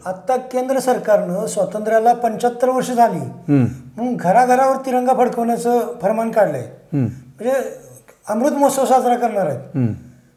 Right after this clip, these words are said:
Speaker 1: मग ते केंद्र सरकार तुम्हाला पेन्शन देत नाही?
Speaker 2: नाही देत. अहो, जे लोक आता म्हणते तुम्हाला तुम्ही झे-, झेंडा लावा, मग ते लोक झेंडा लावत होते का त्यावेळेला? ते हाफ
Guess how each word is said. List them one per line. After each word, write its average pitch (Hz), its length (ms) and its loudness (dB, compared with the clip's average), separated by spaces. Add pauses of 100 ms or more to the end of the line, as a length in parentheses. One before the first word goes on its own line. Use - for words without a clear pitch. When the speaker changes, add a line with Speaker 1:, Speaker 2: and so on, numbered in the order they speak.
(100)
Speaker 1:
मग 208 80 -6
ते 262 280 0
केंद्र 269 300 2
सरकार 240 340 2
तुम्हाला 247 360 0
पेन्शन 254 420 -2
देत 262 200 -2
नाही? 196 160 -2 (160)
Speaker 2:
नाही 156 180 6
देत. 143 200 2 (1600)
अहो, 160 440 6
जे 175 380 2
लोक 185 220 2
आता 185 300 4
म्हणते 170 380 -2
तुम्हाला 156 760 2 (460)
तुम्ही 160 260 0
झे-, 151 320 4
झेंडा 143 360 2
लावा, 135 500 2 (400)
मग 160 80 -2
ते 185 300 2
लोक 196 180 4
झेंडा 185 300 2
लावत 190 360 4
होते 180 200 -4
का 156 80 -4
त्यावेळेला? 120 360 -6 (520)
ते 190 60 4
हाफ 156 240 2